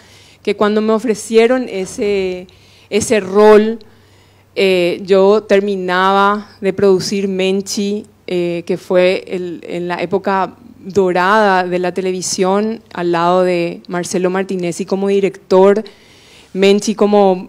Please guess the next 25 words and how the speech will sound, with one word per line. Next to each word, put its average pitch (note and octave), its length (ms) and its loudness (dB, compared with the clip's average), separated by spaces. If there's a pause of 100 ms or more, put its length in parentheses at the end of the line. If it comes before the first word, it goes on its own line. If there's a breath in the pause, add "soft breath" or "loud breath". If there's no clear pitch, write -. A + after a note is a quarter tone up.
como E3+ 920 -2
llevando F#3 560 0
adelante F3+ 460 -2
los F#3+ 160 -4
sueños G3+ 880 0
en F3 160 -6
ese E3+ 180 -6
momento. F#3 720 -4 (640 soft breath)
Todas A3 640 4
soñábamos, G3 1040 0 (240)
eh, F3 360 -2
con F#3 280 -2
ella F#3+ 420 -2 (180)
de F#3+ 300 0
hacer G3+ 480 0
una F#3 560 -8 (400)
producción G3 520 2
y - 20 -2
un G3 120 -2
audiovisual G3+ 720 -2
diferente. F3+ 760 -2
Empezamos F#3 460 -2
a G#3+ 80 0
contar F3+ 440 -6
historias G3+ 840 2